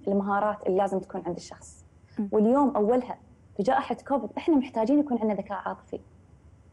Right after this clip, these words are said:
Speaker 1: أنا اليوم كمهارتي كأم لابد إني أحس في عيالي شو حاسين، ممكن ما يخون التعبير، ما يعرف يتواصل، بحكم عمره، بحكم سنه، بحكم كبير السن، نفس الشيء. لابد إنه يكون عندنا ذكاء عاطفي.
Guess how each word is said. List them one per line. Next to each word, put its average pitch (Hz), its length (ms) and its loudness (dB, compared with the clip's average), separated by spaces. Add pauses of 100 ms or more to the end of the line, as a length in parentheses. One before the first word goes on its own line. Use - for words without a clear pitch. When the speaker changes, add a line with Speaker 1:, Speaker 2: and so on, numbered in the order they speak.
(200)
Speaker 1:
أنا 302 140 6
اليوم 262 320 6
كمهارتي 220 520 0
كأم - 400 2 (460)
لابد 226 320 2
إني 277 180 4
أحس - 280 -6
في 226 80 -2
عيالي 247 220 2
شو 240 140 -6
حاسين، 233 520 -2 (380)
ممكن 277 320 4
ما 330 220 4
يخون 277 400 4
التعبير، 254 540 2 (140)
ما 339 120 2
يعرف 415 260 2
يتواصل، 320 440 0 (580)
بحكم 262 300 -2
عمره، 202 260 2
بحكم 208 360 -6
سنه، 202 300 0
بحكم 220 520 -8 (380)
كبير 294 220 4
السن، 285 280 2
نفس 285 200 0
الشيء. - 300 -6 (560)
لابد 220 300 2
إنه 240 120 4
يكون 214 180 -2
عندنا 196 200 -2
ذكاء 185 220 -6
عاطفي. - 380 -10